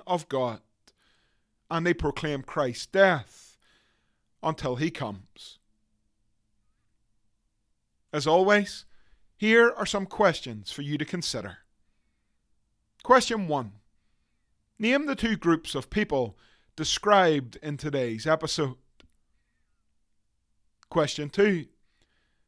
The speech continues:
Calling someone wicked and ignorant seems quite harsh, but why is it an accurate description of everyone outside of Christ? Question three.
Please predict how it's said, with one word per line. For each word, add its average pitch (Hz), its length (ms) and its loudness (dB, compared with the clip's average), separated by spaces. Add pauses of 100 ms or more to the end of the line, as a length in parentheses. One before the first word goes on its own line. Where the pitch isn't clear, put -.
(340)
Calling 262 360 6
someone 156 600 2 (100)
wicked 160 440 2
and 131 140 -2
ignorant 160 580 -2 (320)
seems 233 340 -2
quite 226 260 2
harsh, 208 580 -2 (600)
but 196 160 -4
why 285 220 6
is 311 140 0
it 226 100 4
an 185 140 4
accurate 175 420 2
description 135 800 -4 (260)
of 160 180 -2 (100)
everyone 131 760 2
outside 147 560 2
of 127 140 -4
Christ? - 680 -4 (1900)
Question 151 400 -2
three. 175 500 0